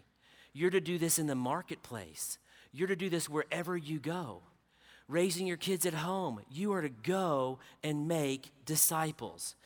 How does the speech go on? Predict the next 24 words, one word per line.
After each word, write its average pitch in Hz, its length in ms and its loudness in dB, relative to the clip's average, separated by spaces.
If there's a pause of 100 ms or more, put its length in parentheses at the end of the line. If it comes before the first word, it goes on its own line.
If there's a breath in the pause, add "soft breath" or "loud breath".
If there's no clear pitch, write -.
(380 loud breath)
But 170 220 4
before 240 540 4
you 214 240 0
can 165 280 2
make 208 280 2
a 175 60 4
disciple, 139 720 2 (220 loud breath)
you 185 180 0
have 185 240 0
to 196 100 4
be 180 300 0
a 147 40 2
disciple. 104 680 0 (460 loud breath)
We 254 140 4
have 262 220 4
to 185 80 6
be 294 300 6
a 196 60 6
disciple 165 680 6
before 208 360 2
we 214 80 0
can 202 220 0
make 175 240 0
one. 107 260 -6